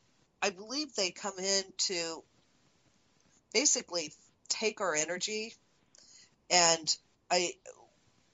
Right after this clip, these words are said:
what happens is they can, they can work through people who are vulnerable, vulnerable, such as me. At the time, I was so, you know, I had terrible depression. I was very lost. You know, I was very confused. But another thing was great about my energy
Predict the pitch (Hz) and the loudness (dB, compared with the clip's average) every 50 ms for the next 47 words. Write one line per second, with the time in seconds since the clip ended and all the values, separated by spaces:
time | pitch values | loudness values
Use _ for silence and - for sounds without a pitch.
0 | _ _ _ _ _ _ - 214 190 208 196 196 208 240 233 247 - - 214 202 | _ _ _ _ _ _ -10 -2 0 0 0 2 2 4 4 4 4 0 -2 -2
1 | 185 - 180 175 165 - - - 147 175 196 190 - - 208 185 170 - - 180 | 0 0 2 2 2 4 2 2 2 2 0 0 0 -2 -8 -8 -8 -6 -2 -2
2 | 180 175 - 190 170 170 170 170 190 185 185 - - - 185 170 165 - - 202 | -2 -2 -2 -8 -10 -8 -4 -2 -2 -2 -2 -4 -8 -8 -6 -6 -6 -8 -10 -10
3 | - - 170 170 170 160 147 147 - 156 151 156 165 165 165 160 170 170 165 156 | -8 -6 0 0 2 2 0 0 2 4 4 4 4 2 0 0 0 0 0 -2
4 | - _ _ _ _ _ - - - 151 160 180 175 175 185 185 180 170 - 170 | -6 _ _ _ _ _ -20 -16 -8 0 4 6 6 6 6 4 0 -2 -2 -2
5 | 170 160 151 135 - - 226 220 - - 175 180 185 185 185 175 151 151 - - | 0 0 2 4 4 4 4 4 2 2 0 2 0 2 4 4 4 2 2 0
6 | 160 - - - - 226 233 220 170 160 156 - - 165 170 - - - - - | -2 -2 -2 0 2 2 4 4 4 4 4 4 4 4 2 -4 -10 -16 -16 -8
7 | - 180 165 156 156 165 165 165 156 - - - - - - - - _ - - | -2 2 4 4 4 4 2 0 -2 -8 -8 -14 -20 -20 -20 -20 -12 _ 0 4
8 | 240 247 233 240 214 185 185 151 156 - - - 143 135 147 - - 123 123 - | 8 8 8 8 6 4 0 -2 -2 -2 0 0 2 4 4 4 4 2 -2 -8
9 | - _ _ _ _ _ _ _ _ _ - - 170 170 165 160 175 196 202 202 | -14 _ _ _ _ _ _ _ _ _ 4 4 6 6 4 4 6 6 8 8
10 | 190 180 165 151 139 127 104 - - - - - - - - _ _ - - 170 | 6 4 4 4 4 4 4 4 4 4 4 4 2 -2 -6 _ _ -12 -6 -2
11 | 160 156 156 156 151 - 170 196 196 196 190 - 175 - - 175 165 160 139 110 | 0 2 2 2 0 0 0 0 -2 -2 -2 -8 -10 -8 -6 -4 -2 -2 0 2
12 | - - - - - _ - - - _ - 202 196 208 220 226 269 320 339 277 | 2 2 2 2 -2 _ -20 -20 -12 _ -2 -2 -2 2 4 4 4 6 4 0
13 | - - 214 190 185 170 170 170 - 160 - - 165 165 185 180 175 170 170 170 | 2 2 2 2 2 0 0 0 0 0 -2 -10 -4 0 0 0 0 0 0 2
14 | 160 139 - 160 160 165 165 170 156 160 160 - 165 160 | 2 2 2 0 0 2 0 0 -2 -2 -6 -6 -6 -2